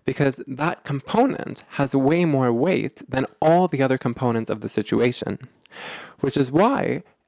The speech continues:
um, let's say that you have an, uh, an interaction with people and many good things happen, but somebody says a bad thing, you'll remember that bad thing. You may not remember all the good things,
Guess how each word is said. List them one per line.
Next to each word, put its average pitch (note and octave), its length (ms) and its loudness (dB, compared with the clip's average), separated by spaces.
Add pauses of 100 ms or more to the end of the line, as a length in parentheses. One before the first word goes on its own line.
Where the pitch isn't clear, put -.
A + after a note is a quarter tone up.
(160)
um, C#3 300 0
let's D#3+ 200 -2
say F3+ 100 0
that D#3+ 140 2
you C#3 100 0
have C3+ 360 0
an, B2+ 220 -4 (120)
uh, A#2+ 300 0
an B2+ 140 -2
interaction C3 640 0
with A#2 140 -6
people A#2+ 300 -4
and A#2+ 140 2
many B2+ 160 0
good G3 240 -2
things C3+ 200 -2
happen, A#2+ 360 -4
but A2+ 140 -10
somebody C3+ 260 -2
says C3+ 240 -2
a D3 60 -2
bad G#3 340 -2
thing, B2+ 300 -2 (380)
you'll C#3 400 0
remember C#3 680 0
that A#2 280 -2
bad B2 380 -2
thing. G#2 520 -4
You B2+ 80 -6
may C#3 100 0
not D#3 140 0
remember C3 320 -2
all C3 160 -2
the C3 100 0
good A#3 280 -2
things, C#3 340 -2